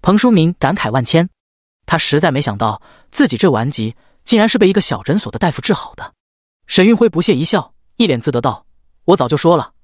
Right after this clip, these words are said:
别看苏先生年轻，但医术绝对不在市医院那些名医之下。”何止不在他们之下，我可比他们强多了。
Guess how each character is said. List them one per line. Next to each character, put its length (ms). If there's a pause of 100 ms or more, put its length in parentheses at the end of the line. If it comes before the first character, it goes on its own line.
(120)
别 120
看 140
苏 140
先 100
生 100
年 140
轻， 280 (340)
但 120
医 100
术 140
绝 200
对 100
不 80
在 80
市 160
医 40
院 100
那 40
些 120
名 180
医 60
之 100
下。” 240 (600)
何 160
止 120
不 80
在 80
他 100
们 100
之 120
下， 340 (360)
我 100
可 100
比 80
他 100
们 80
强 200
多 180
了。 100